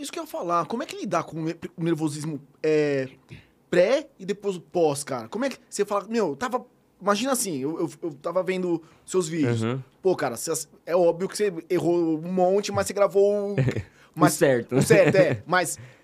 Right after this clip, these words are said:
Speaker 1: pô, cara, você treinou, você tá ali, chegou na competição, que você fala, "Cara, como é que você lida-, lidar com o nervosismo antes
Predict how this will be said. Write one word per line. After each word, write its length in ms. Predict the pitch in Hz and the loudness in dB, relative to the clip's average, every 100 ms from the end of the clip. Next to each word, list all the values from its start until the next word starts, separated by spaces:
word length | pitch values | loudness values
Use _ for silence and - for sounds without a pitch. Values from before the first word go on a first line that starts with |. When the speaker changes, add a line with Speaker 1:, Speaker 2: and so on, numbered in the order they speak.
| _ | _
Speaker 1:
pô, 120 | 214 | 2
cara, 260 | - 135 110 _ _ | 2 -2 -6 _ _
você 180 | - - | -10 -8
treinou, 640 | 139 214 294 202 196 220 - | -2 -2 2 4 4 2 -6
você 160 | - 151 | -14 -10
tá 180 | 147 180 | -4 -2
ali, 340 | 220 180 214 214 _ _ _ | -2 -4 -8 -12 _ _ _
chegou 300 | - 160 170 | -6 -2 0
na 100 | 240 | 0
competição, 640 | 226 208 208 202 - 196 | -4 -2 -2 -2 -2 -2
que 60 | 196 | -2
você 80 | 196 | -4
fala, 180 | 185 180 | -4 -4
"Cara, 160 | 180 | -6
como 180 | 170 185 | -6 -8
é 40 | 240 | -8
que 60 | |
você 80 | 320 | -6
lida-, 220 | 240 202 - | -2 -2 -2
lidar 300 | 202 180 196 | -4 0 0
com 300 | 202 202 185 | 0 -4 -6
o 80 | - | -6
nervosismo 840 | 185 196 180 175 135 180 175 170 | 0 2 2 -2 -2 -6 0 2
antes 520 | 170 175 151 - - | 2 0 -2 -6 -8